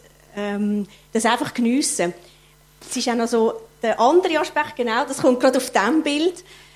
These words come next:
äh, das gemeinsame Unterwegssein. Also wir machen das häufig als Familie.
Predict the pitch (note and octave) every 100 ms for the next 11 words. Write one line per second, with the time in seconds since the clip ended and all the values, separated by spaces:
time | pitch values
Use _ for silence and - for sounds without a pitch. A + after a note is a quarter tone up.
0 | - - A3 A3 - A3+ G3+ C4+ C4+ B3+
1 | B3+ B3 A#3 G3 A3 - - G3 F3+ A3
2 | A3 A3 A3 A3 G#3+ - - G3+ C4+ C#4
3 | B3+ - G#3 G#3 - G3+ B3+ F4+